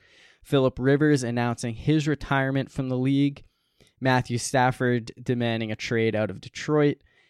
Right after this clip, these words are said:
and the Steelers signing Dwayne Haskins to a reserve future contract. Finally, in honor of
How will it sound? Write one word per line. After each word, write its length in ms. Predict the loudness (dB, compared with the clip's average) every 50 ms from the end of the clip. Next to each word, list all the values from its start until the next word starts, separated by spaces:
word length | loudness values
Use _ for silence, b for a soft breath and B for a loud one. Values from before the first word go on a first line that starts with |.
| _ _ _
and 300 | -6 -4 -2 -2 -2 -2
the 40 | -4
Steelers 600 | -6 -8 -6 -4 -2 0 0 2 2 0 0 -2
signing 680 | -2 -4 -4 -4 -4 -4 -6 -6 -8 -8 -10 -12 -12 -10
Dwayne 420 | -8 -6 -4 -4 -4 -4 -6 -8 -8
Haskins 800 | -12 -10 -8 -6 -6 -6 -6 -8 -10 -10 -10 -10 -10 -12 -14 -12
to 220 | -10 -6 -6 -4
a 260 | -4 -2 -4 -4 -6 -8 _ _
reserve 480 | -6 -6 -4 -4 -4 -4 -4 -4 -6 -8
future 400 | -10 -12 -10 -10 -10 -10 -12 -12
contract. 760 | -12 -12 -12 -12 -12 -12 -14 -14 -14 -16 -18 _ -20 -20 -20 _ _ _ _ _ _ _ _ b b b b b b b b b b b _
Finally, 640 | 0 2 2 4 2 2 2 2 2 2 0 -2 -6 _ _ _ -20 _ -6
in 160 | -4 -4 -4 -2 0
honor 440 | 0 2 2 2 2 0 0 -2 -2 0
of 420 | 0 2 2 2 0 -2 -4 -10